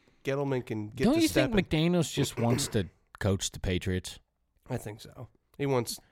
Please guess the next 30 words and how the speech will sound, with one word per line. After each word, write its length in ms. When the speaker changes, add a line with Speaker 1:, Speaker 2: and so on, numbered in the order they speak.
Speaker 1:
but 140
Speaker 2:
So 120
Speaker 1:
the 60
thing 160
Speaker 2:
I 100
feel 300
like 400
he, 300
he 280
has 240
to 100
rule 500
that 300
completely 680
out 280
Speaker 1:
Yeah. 180
Speaker 2:
to 120
take 240
another 280
Speaker 1:
Well, 100
I, 140
Speaker 2:
job. 180
Speaker 1:
the 80
big 200
thing 200
I 100
think 320
with 340
Belichick 800
is 340